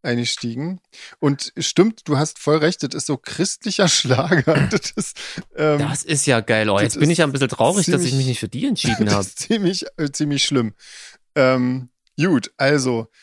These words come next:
Speaker 1: <clears throat> die ist auch bei diesem, bei diesem Schundlabel Telamo, wo auch die Amigos und der ganze Quatsch ist irgendwie. Also dementsprechend ist schon mal das Qualitätslevel klar. Ja, also das sind, äh, Begleitautomatik, äh, bei der ist wahnsinnig,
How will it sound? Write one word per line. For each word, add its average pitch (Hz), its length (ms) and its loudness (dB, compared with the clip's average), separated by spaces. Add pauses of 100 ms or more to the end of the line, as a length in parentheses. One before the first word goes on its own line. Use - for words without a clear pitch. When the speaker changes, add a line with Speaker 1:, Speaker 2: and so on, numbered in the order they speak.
(120)
Speaker 1:
<clears throat> - 240 -16
die 156 360 0
ist 156 200 -4
auch 160 160 -6
bei 175 140 2
diesem, 160 320 -2
bei 139 80 0
diesem 139 240 -4
Schundlabel 151 680 2
Telamo, 147 760 0
wo 147 180 -2
auch 127 60 -6
die 151 180 -4
Amigos 151 400 -2
und 165 140 -6
der 165 80 2
ganze 160 240 -2
Quatsch 160 300 -2
ist 202 200 -8
irgendwie. 180 540 -6
Also 135 380 -2
dementsprechend 143 640 -2 (460)
ist - 140 -2
schon 156 140 2
mal 139 240 2
das - 320 -12
Qualitätslevel 135 1000 0 (220)
klar. 98 420 -4 (280)
Ja, 123 220 -6
also 123 320 -4 (640)
das - 180 -4
sind, 139 340 2
äh, 131 320 2
Begleitautomatik, 139 1400 2
äh, 139 140 -2
bei 117 140 2
der 123 280 0
ist - 220 -6
wahnsinnig, 139 560 -4